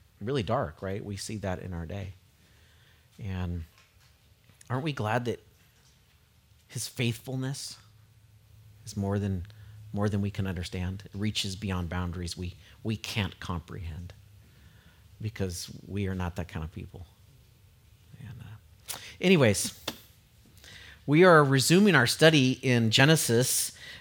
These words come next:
If you want to, you can turn to chapter thirteen before we dive into chapter thirteen and actually fourteen tonight. I want to pick up just a few pieces from our last time in our study in Genesis chapter twelve, um,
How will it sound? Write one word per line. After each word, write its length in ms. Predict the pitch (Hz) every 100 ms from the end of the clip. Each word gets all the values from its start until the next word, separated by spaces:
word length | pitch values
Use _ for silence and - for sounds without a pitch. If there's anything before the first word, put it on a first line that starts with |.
| -
If 160 | 113
you 80 | 120
want 200 | 123 151
to, 120 | 131
you 180 | 123 117
can 140 | 117
turn 260 | 107 - 123
to 120 | 117
chapter 380 | 113 131 123 117
thirteen 640 | 98 117 - - 131 117 110 - _ _ _ _ _ _ - - - -
before 300 | 110 - 139
we 120 | 113
dive 340 | 101 107 120 120
into 400 | 120 110 - 107
chapter 340 | - 117 -
thirteen 360 | 104 131 123 117
and 80 | 110
actually 260 | 139 -
fourteen 420 | 101 165 180 139
tonight. 340 | 110 101 98 104
I 560 | - - - - - 104
want 120 | 98
to 60 | 87 - -
pick 200 | 113 -
up 160 | 113
just 200 | - 110
a 40 | 101
few 200 | - 117
pieces 560 | 113 127 117 123 110
from 280 | - 117 110
our 200 | 98 101
last 360 | 92 104 127 -
time 320 | - 107 104
in 200 | - 104
our 120 | 98 92
study 420 | - 107 110 95
in 100 | 92
Genesis 400 | 101 98 - 95
chapter 300 | - 92 90
twelve, 500 | - 117 120 120 113 - - - - - - - -
um, 540 | 90 87 90 90 76